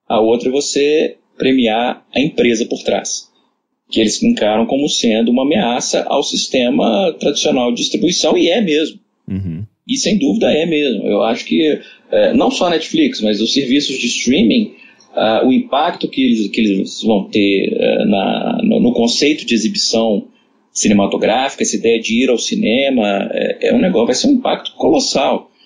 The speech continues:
Speaker 1: É, daqui a dez anos, quinze anos, eu não sei se vai ser perto do que nós temos hoje, dessa lógica do filme estrear no cinema e,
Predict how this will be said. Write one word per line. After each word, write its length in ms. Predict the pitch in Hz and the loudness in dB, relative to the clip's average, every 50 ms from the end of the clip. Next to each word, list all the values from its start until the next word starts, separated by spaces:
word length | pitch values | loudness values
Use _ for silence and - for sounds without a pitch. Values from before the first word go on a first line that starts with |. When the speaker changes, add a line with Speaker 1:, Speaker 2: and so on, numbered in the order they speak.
| _ _ _ _ | _ _ _ _
Speaker 1:
É, 380 | - 92 92 90 85 87 92 - | 0 2 2 4 4 4 2 2
daqui 280 | - - 147 - - 156 | 0 -2 -2 0 0 0
a 80 | - | 0
dez 400 | - 113 120 117 147 147 117 117 | 0 0 0 2 2 0 0 -2
anos, 240 | 120 117 127 127 - | -2 -2 -2 -2 -4
quinze 400 | - - - 135 139 135 131 110 | -6 -4 -4 -2 -2 0 0 0
anos, 260 | 107 110 120 139 151 | 0 0 0 0 0
eu 80 | 175 - | 0 0
não 80 | - | 0
sei 300 | 226 - - - - 196 | 0 0 0 2 2 0
se 160 | 190 - - 165 | 0 -2 -2 0
vai 220 | 156 151 151 - - _ _ _ _ | 0 0 0 -2 -8 _ _ _ _
ser 380 | - - - - 170 156 - - - | -12 -8 -4 -2 -2 -4 -4 -6 -2
perto 380 | - 147 151 190 185 - - 156 | 0 2 2 2 0 -2 -4 -4
do 80 | 175 | -4
que 100 | - - | -2 -2
nós 160 | 156 156 147 | -2 -2 -2
temos 280 | - - 135 156 156 143 | -2 -2 -2 -2 -2 -2
hoje, 380 | 135 131 131 131 131 - - - - - - - - - _ _ | 0 0 0 0 -2 -4 -6 -10 -14 -20 -20 -20 -20 -20 _ _
dessa 240 | - 120 120 - 131 | -2 -2 0 2 2
lógica 420 | 131 120 113 117 120 120 - - | 2 4 4 2 2 0 -2 -4
do 100 | 110 107 | -4 -6
filme 220 | 104 - 117 113 117 | -4 -2 -2 0 0
estrear 280 | - - 110 107 107 | 0 0 0 2 2
no 60 | 113 | 0
cinema 680 | 117 - - 107 107 110 113 123 127 120 113 110 107 104 | 0 -2 -4 -2 -2 0 0 0 0 0 0 2 0 0
e, 180 | 107 107 104 | 0 -2 -2